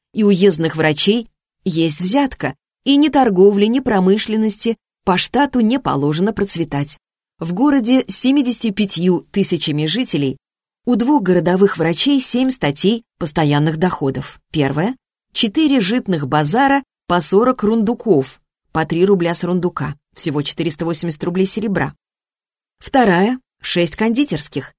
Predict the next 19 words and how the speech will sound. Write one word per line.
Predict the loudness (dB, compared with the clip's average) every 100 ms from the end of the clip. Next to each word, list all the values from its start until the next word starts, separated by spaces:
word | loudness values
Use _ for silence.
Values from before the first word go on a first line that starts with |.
| _
по | -2
пятьдесят | 0 0 0 0 0
рублей | -2 0 0
с | 0
каждой, | 0 0 0 0 -2 _ _
триста | 0 2 0 0
рублей. | 0 0 -2 -6 _ _ _ -8
Третья: | -2 -2 -2 -4 -4 _ _
сорок | -2 2 2 2 2
булочных, | 4 4 4 0 -4 -8 _ _
по | -2
десять | 0 0 -2 -2
рублей | -2 0 0
с | -2
каждой, | -2 -2 0 -2
четыреста | -4 -2 -2 -2 -2
рублей. | -2 -2 -2 -6 _ _ -6
Две | 0 4 4
ярмарки, | 4 4 2 0 -2 -2 -4